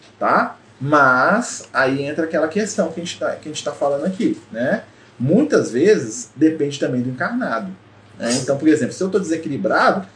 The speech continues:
o espírito fica aqui do meu lado. Se eu não tô, o espírito fica lá longe. Ele não, ele não tem acesso a mim, né? E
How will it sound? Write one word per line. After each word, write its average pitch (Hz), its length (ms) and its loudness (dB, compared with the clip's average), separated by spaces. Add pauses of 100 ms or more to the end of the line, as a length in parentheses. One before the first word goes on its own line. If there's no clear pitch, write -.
(340)
o 139 60 0
espírito 139 280 -6
fica 143 120 -2
aqui 135 80 -6
do 143 80 -2
meu 165 160 4
lado. 160 200 4
Se - 120 -4
eu 185 40 -4
não 160 120 -4
tô, 156 120 0
o 190 40 4
espírito 185 260 -6
fica 165 140 -2
lá 139 100 0
longe. 156 420 -2 (560)
Ele 110 160 -2
não, 123 220 0
ele 120 160 2
não 139 80 0
tem 151 140 -4
acesso 170 500 -2
a 254 40 -2
mim, 165 180 -2 (440)
né? 147 300 0 (380)
E 190 280 0